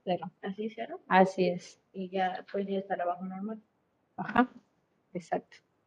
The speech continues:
Speaker 1: Todo número multiplicado por cero, porque algunos van a tener igual ese mismo ejemplo, es cero,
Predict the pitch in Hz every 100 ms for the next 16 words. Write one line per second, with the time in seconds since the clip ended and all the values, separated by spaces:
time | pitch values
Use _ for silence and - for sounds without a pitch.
0 | - 165 - - - - _ _ _ _
1 | _ _ _ _ _ _ - _ _ -
2 | 277 311 349 339 339 339 339 311 311 294
3 | 233 240 247 262 277 269 277 277 285 247
4 | 226 220 220 240 247 254 262 247 226 233
5 | 247 240 240 262 247 240 262 285 285 277
6 | 254 240 262 - 208 196 - 294 262 190